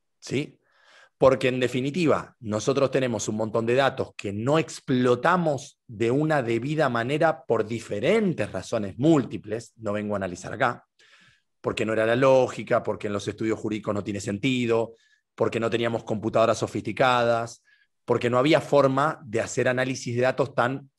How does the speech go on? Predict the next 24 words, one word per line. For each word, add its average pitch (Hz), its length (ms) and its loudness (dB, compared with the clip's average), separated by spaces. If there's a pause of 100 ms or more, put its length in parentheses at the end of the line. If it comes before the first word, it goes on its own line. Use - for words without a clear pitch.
barata 110 680 0 (300)
y 107 120 -8
tan 113 260 -2
rápida. 110 600 -2 (1120)
Entonces, 170 720 4 (340)
el 131 200 2
cambio 220 320 6
de 190 60 6
paradigma 143 680 2
que 107 120 -2
produce 131 420 2
Fitzroy 135 600 2 (200)
se - 200 -2
vincula 143 440 2
con 160 120 2
algo 165 280 2
que 135 100 -4
se 117 100 -6
llama 143 400 -2 (120)
predecir, 107 680 -2 (880)
pronosticar 202 960 2
o 127 160 4
hacer 143 260 0
previsiones. 120 880 -4